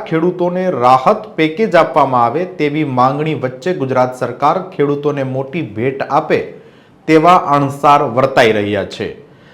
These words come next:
જાણવા મળે છે કે ગુજરાતના ઇતિહાસમાં ક્યારેય ન અપાયું હોય તેવું મોટું રાહત પેકેજ આપવાની જાહેરાત કરાશે. ખેડૂતો માટે રાહત પેકેજની આખી વાત શું છે,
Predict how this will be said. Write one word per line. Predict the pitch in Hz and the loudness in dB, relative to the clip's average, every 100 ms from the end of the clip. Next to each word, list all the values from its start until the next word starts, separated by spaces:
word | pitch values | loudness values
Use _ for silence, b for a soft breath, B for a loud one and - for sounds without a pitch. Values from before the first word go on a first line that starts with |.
| b - | b -2
જાણવા | 135 147 165 | 2 4 4
મળે | 170 180 | 6 4
છે | 185 220 | 4 0
કે | 226 196 | -2 -2
ગુજરાતના | 143 143 147 147 156 160 | -2 4 4 4 0 0
ઇતિહાસમાં | 147 143 139 123 139 - 143 170 - - | 0 0 2 4 2 0 -2 -2 -4 0
ક્યારેય | 147 160 233 | 4 4 2
ન | 214 | 2
અપાયું | 170 135 151 147 139 | 0 2 2 2 2
હોય | 143 143 143 | 2 0 -2
તેવું | 151 151 160 160 139 120 | -4 -2 -2 -2 -4 -4
મોટું | 135 165 196 226 | -2 -2 0 2
રાહત | 180 147 147 - | 4 4 0 -4
પેકેજ | 139 135 147 143 | -6 -2 -4 0
આપવાની | 131 127 135 135 127 | 0 2 -2 -2 -4
જાહેરાત | 123 113 120 131 - | -2 0 0 0 0
કરાશે. | 147 151 156 233 - b b b b _ | 2 2 -2 -8 -8 b b b b _
ખેડૂતો | - 185 226 247 269 | 2 4 4 4 4
માટે | 226 226 214 | 6 6 6
રાહત | 196 185 185 | 6 6 2
પેકેજની | 190 185 185 180 185 | -2 -2 -4 -2 2
આખી | 160 156 - | 2 2 -2
વાત | 175 139 147 165 - 139 | -2 4 4 4 -4 -14
શું | - 226 233 | -6 -2 -2
છે, | - 117 | -2 -4